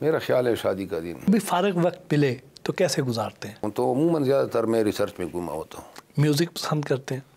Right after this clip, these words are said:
Speaker 1: बहुत ज़्यादा। पश्तो म्यूजिक, वो मुझे सरदार अली ठक्कर बहुत पसंद है और इसके अलावा मुझे इंडियन सॉन्ग्स पसंद है, चंद एक जो हैं उर्दू सॉन्ग्स भी पसंद हैं।
Speaker 2: मूवीज किस किस्म की देखते हैं?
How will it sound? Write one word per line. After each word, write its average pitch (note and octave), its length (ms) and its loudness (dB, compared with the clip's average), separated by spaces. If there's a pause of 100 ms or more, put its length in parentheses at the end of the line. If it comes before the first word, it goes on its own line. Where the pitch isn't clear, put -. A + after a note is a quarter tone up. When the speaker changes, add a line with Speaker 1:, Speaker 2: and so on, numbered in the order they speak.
(200)
Speaker 1:
बहुत A#2 200 0
ज़्यादा। E2 300 0
पश्तो B2 380 -2
म्यूजिक, C3 440 0
वो A2 200 0
मुझे A2 240 2
सरदार A#2+ 360 0
अली B2 200 0
ठक्कर C3+ 320 -4
बहुत B2+ 260 -2
पसंद A#2 340 -2
है G2 140 -6 (840)
और A2 640 4
इसके A#2 240 0
अलावा A#2 640 4
मुझे G2 680 -2 (120)
इंडियन C#3+ 380 0
सॉन्ग्स A#2 300 -2
पसंद G2 400 -4
है, - 320 -8 (440)
चंद D#3 280 0
एक A2+ 320 2 (600)
जो F#2+ 80 -4
हैं G2+ 260 -2
उर्दू G2+ 320 -2
सॉन्ग्स F2 400 -6
भी - 60 -14
पसंद - 380 -10
हैं। - 220 -18
Speaker 2:
मूवीज D#3+ 340 2
किस - 220 0
किस्म C3+ 320 -2
की B2+ 120 -6
देखते A2 340 -8
हैं? - 80 -16